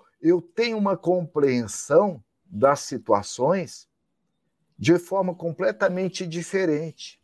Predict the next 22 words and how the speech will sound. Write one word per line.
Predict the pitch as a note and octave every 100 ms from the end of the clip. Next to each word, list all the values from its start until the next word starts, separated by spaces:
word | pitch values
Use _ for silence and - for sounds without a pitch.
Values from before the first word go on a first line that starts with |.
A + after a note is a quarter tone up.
| -
Então, | A#2+ F3
eu | F3+ F3
as | D#3+ C3 A2+ A2
vejo | E3+ G#3 G3 C#3 C#3
não | D#3+ G3+ A3+
como | - G3+ G3+ G3+
punição, | - G3 F#3+ E3+ - C3 C#3 C3 _ _ _ _ _ _ _
não | D3 D#3 E3+ F3
como | - F3+ E3+
castigo, | E3+ D#3 - - C3+ C#3+ - F#2+ _ _ _ _ _ _
mas | B2+ C#3
como | - F3 E3+
oportunidade | E3+ D3 - C#3+ A#2+ C#3+ F3 E3+ D3
renovo-, | C#3 C3 A#2+ A2 - -
ren-, | B2+ B2 -
eh, | A2 G#2
renovada | G2 A#2+ A2 G2 G#2+ B2+ F3 F3+ - _ _ -
para | A#2+
o | B2
meu | C#3+ A3 A3+
aprimoramento | F#3+ F#3 E3+ D#3 D3+ C#3 C3+ B2+ C3+ D3+ D#3
espiritual. | - - D#3 D#3 F3 D3 G#2 B2